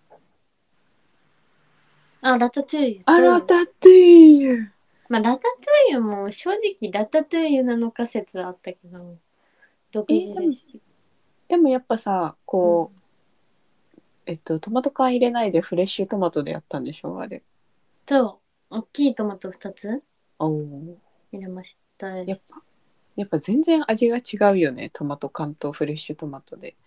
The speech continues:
Speaker 2: 作ると。
Speaker 1: 全然違うと思う。
Speaker 2: うん。めっちゃ好き。私はそ-、フレッシュトマトのやつ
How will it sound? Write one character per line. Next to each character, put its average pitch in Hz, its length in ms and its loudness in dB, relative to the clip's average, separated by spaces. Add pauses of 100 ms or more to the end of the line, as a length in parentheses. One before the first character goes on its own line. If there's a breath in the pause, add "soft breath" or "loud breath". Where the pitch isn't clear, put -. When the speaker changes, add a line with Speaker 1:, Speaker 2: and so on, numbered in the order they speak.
(460)
Speaker 2:
作 - 240 -6
る 254 140 2
と。 - 20 -4
Speaker 1:
全 269 260 2
然 269 200 -4
違 - 20 2
う 254 240 0
と 247 200 -4
思 233 480 -2
う。 165 60 -8
Speaker 2:
う 151 60 -6
ん。 147 80 -10
め 139 40 -18
っ - 640 -20
ち - 120 -14
ゃ 185 40 -10
好 - 80 -12 (180)
き。 - 180 -8
私 240 340 -4
は 247 80 -2
そ-、 226 160 -8 (260)
フ - 160 -14
レ 202 60 -6
ッ 196 40 -10
シ - 120 -14
ュ - 40 -12
ト 196 80 -6
マ 175 120 -6
ト - 120 -16
の - 240 -12 (420)
や 156 100 -4
つ 139 280 -10